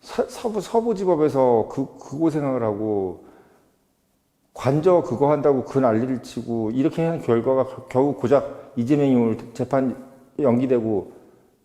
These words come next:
어? 끝난 거, 사-, 서-, 헌법 팔십사 조 근간해가지고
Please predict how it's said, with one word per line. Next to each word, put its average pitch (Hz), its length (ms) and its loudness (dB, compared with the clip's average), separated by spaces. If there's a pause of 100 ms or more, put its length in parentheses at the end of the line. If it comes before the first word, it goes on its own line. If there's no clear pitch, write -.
어? 151 360 -2
끝난 214 280 2
거, 107 320 0
사-, - 260 -12
서-, - 300 -6 (100)
헌법 202 300 2
팔십사 185 380 -2
조 165 400 0 (420)
근간해가지고 127 920 2